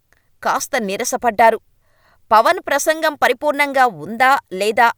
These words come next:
అనే విషయం పక్కన పెడితే, సరికొత్తగా ఆయన ఏదో చెబుతారని ఆశించిన వారు మాత్రం కాస్త అసంతృప్తికి లోనయ్యారు. ఇక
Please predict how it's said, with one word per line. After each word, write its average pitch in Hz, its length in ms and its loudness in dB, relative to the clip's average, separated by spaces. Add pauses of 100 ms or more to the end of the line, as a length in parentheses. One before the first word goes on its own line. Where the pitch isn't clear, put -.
అనే 214 200 -2
విషయం 226 320 -6
పక్కన 185 320 -6
పెడితే, 196 520 -4 (380)
సరికొత్తగా 294 880 2
ఆయన 226 260 4
ఏదో 240 380 -2
చెబుతారని 254 760 0
ఆశించిన 233 480 -2
వారు 220 220 4
మాత్రం 190 460 -4 (380)
కాస్త 220 340 2 (100)
అసంతృప్తికి 269 720 -4
లోనయ్యారు. 208 560 -2 (400)
ఇక 269 380 4